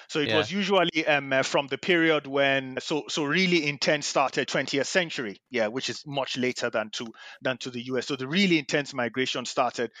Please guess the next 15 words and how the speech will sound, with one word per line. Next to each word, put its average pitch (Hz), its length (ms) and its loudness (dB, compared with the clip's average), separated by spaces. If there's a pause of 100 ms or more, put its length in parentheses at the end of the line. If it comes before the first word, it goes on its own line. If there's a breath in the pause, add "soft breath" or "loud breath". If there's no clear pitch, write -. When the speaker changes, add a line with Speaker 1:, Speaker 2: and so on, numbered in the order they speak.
(200 loud breath)
Speaker 1:
twentieth 147 420 0
century, 151 420 -2
from 117 280 -4
early 180 260 4
twentieth 151 420 -2
century 139 440 -2
moving 135 460 -4 (200 loud breath)
on, 147 340 2
and 131 120 0
then 135 140 4
after 156 240 0
the 123 80 -6
Second 131 360 -4
World 123 200 -2
War, 123 240 2